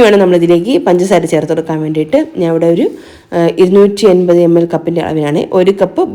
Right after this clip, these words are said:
ബ്രൗൺ ഷുഗർ ചേർത്ത് കൊടുക്കുന്നുണ്ട് കേട്ടോ. അപ്പോൾ അതാ ഒരു പഞ്ചസാരയും കൂടെ ചേർത്ത് കൊടുത്തിട്ട് നന്നായിട്ട് വീണ്ടും ഒന്ന് ബീറ്റ് ചെയ്തെടുക്കാം.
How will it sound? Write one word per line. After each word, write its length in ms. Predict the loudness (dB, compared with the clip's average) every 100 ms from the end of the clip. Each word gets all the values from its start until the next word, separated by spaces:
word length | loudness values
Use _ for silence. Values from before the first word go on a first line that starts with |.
| 0
ബ്രൗൺ 240 | 2 2 0
ഷുഗർ 220 | -2 -2 -2
ചേർത്ത് 220 | -4 -2 -6
കൊടുക്കുന്നുണ്ട് 460 | -6 -8 -8 -4 -4
കേട്ടോ. 140 | -4 -10 -18 -20 -20 -20 _ _ -8
അപ്പോൾ 120 | -2
അതാ 100 | 2 4 4
ഒരു 100 | 2 0 -8 -12 -4
പഞ്ചസാരയും 480 | -4 0 2 2 2
കൂടെ 120 | 0 0
ചേർത്ത് 260 | -2 0 0
കൊടുത്തിട്ട് 400 | 0 0 0 0 0 -6 -6
നന്നായിട്ട് 460 | -2 0 0 -2 -2 0
വീണ്ടും 180 | 2 2
ഒന്ന് 120 | 0 -2
ബീറ്റ് 180 | -2 0
ചെയ്തെടുക്കാം. 360 | -2 -2 -6